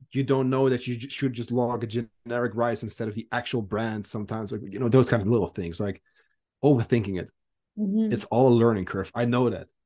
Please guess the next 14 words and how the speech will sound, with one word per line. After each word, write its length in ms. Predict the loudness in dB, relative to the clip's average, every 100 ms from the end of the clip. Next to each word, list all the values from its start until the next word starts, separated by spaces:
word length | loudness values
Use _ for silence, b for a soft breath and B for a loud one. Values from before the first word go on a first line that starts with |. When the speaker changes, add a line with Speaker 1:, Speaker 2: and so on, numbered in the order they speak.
| _
Speaker 1:
you 80 | -6
know, 260 | -6 -6 _
I, 200 | -10 -8
in 200 | -10 -8
the 120 | -6
very 240 | 2 6 6
beginning, 300 | 6 4 4
I 40 |
hated 280 | 4 4 4
it 120 | 0
too, 160 | -4 -6
you 100 | -4
know, 200 | -6 -6 _ _ _ _ _ _ _ _ _ _
but 220 | 4 4